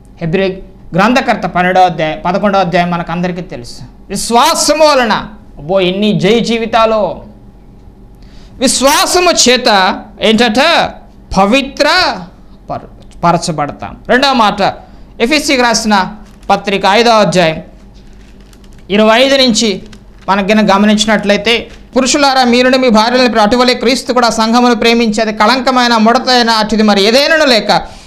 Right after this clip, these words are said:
పరిశుద్ధమైనదిగా, నిర్దోషమైనదిగా, మహిమగల సంఘంగా ఆయన తన ఎదుట దాన్ని నిలువబెట్టుకొనవలెనని వాక్యముతో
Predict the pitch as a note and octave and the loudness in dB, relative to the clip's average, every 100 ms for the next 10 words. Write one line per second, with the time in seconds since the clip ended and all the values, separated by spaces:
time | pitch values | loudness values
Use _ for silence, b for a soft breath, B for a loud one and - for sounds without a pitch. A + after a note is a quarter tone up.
0 | B B - A3 D4+ - E4+ - E4 D4 | B B -6 0 2 2 0 0 2 2
1 | C4+ C4 C4+ A#3 F3+ C#4+ D4+ D4+ C#4+ B3 | 2 2 2 0 2 2 2 0 2 2
2 | B3 A3+ G#3+ B3+ B3+ B3 A3+ B3 C#4 C4+ | 2 4 4 4 2 2 0 0 0 2
3 | B3+ A#3 A3 G#3+ G#3+ A3+ A3 G#3+ G3 G3 | 2 2 0 2 2 2 0 2 2 4
4 | C4+ C#4 C#4 G#3+ G#3+ G3 F#3 F#3 G3 D#3+ | 4 2 -2 -4 0 2 2 0 -2 -4
5 | B B B B D#3 D3+ F3+ B3+ - - | B B B B -6 0 2 2 0 -2
6 | B3 B3+ B3+ C4+ C4+ | 2 2 2 2 4